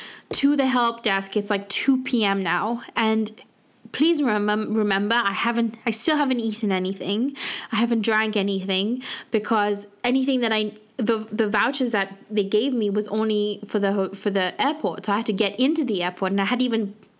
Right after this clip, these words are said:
I'm still at the desk to check in. I finally get there. It takes this lady thirty minutes to figure out what the shit is going on, and I have to say the same story over and over again, which I'm completely tired of because people see, don't seem to understand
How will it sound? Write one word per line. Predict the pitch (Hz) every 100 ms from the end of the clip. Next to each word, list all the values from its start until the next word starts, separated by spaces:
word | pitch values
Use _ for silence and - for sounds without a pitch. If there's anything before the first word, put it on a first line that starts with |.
| -
I'm | 226
still | - - 302 240
at | 214 240 - - - -
the | 214
desk | 220 226 233 -
to | - 247
check | - 214 269
in. | 320 202 175 - - -
I | 240
finally | 269 262 285 277
get | 240 233
there. | 233 214
It | 208 208
takes | 226 220 -
this | 220 -
lady | 214 202
thirty | 208 269 269
minutes | 254 233 208 208
to | 208
figure | 202 226 226
out | 202
what | 208 202
the | 202
shit | - 226 208
is | 196
going | 202 185 180
on, | 180 196
and | 190
I | 185
have | 208
to | 220
say | - 208
the | 208
same | - 226 233
story | 233 220 208 202 -
over | 214 233 240
and | 226
over | 214 208
again, | 185 180 185
which | 202 202
I'm | 208
completely | 214 254 254 - 269
tired | 262 233 214
of | 196
because | 208 208
people | 208 294 415
see, | 415 262
don't | 240 359
seem | 359 320
to |
understand | 254 254 226 226 196 220 262